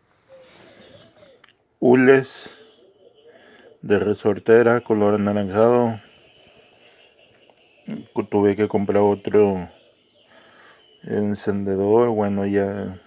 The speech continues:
ya tenía yo comprado varios encendedores. Y aquí está lo prometido.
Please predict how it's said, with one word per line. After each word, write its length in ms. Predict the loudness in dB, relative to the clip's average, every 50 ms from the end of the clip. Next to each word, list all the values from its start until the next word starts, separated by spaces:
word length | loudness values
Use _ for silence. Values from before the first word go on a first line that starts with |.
| -14
ya 220 | -8 -2 -2 -2 -2
tenía 540 | -2 -6 -6 -6 -4 -4 -2 -2 -2 -2 -2
yo 320 | -4 -4 -2 -4 -4 -6 -6
comprado 600 | -8 -8 -8 -8 -6 -6 -4 -4 -4 -4 -6 -6
varios 560 | -4 -6 -6 -4 -6 -8 -8 -10 -16 _ _ _ -20 _ _ _ _ _ _ _ _ _ _ _ _ _ _ _ _ -14
encendedores. 840 | -10 -10 -10 -8 -6 -6 -4 -2 0 2 4 2 2 2 0 -4 -6 -16 -20 -20 -20 -20 -20 -20 -20 _ _ _ _ _ _ _ _ _ _ _ -20 -20 _ _ _ _
Y 160 | -12 -6 -4 -4
aquí 200 | -4 -4 -6 -10
está 180 | -4 -2 0
lo 180 | 0 0 -2 0
prometido. 680 | 0 0 0 0 0 -4 -2 0 2 2 2 0 -2